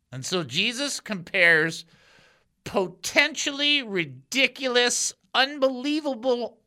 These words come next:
awful parenting and says, "Look, if you parent, if you people can give something decent, why would you expect your Heavenly Father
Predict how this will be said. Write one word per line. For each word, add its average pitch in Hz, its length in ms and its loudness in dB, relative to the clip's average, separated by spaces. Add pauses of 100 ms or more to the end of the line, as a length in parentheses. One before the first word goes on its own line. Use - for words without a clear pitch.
(180)
awful 269 540 4
parenting 165 1120 -2 (880)
and 156 160 -12
says, 175 380 -6
"Look, 208 180 -2 (260)
if 190 240 -2
you 320 220 -2
parent, 240 460 0
if 202 200 -4
you 403 260 -2
people 220 640 -2
can 233 200 -4
give 269 200 -2
something 233 480 -2
decent, 226 500 -4
why 233 380 -4
would 381 200 -8
you 359 140 -8
expect - 720 -2
your 220 200 -2
Heavenly 240 560 -6
Father 147 1120 -6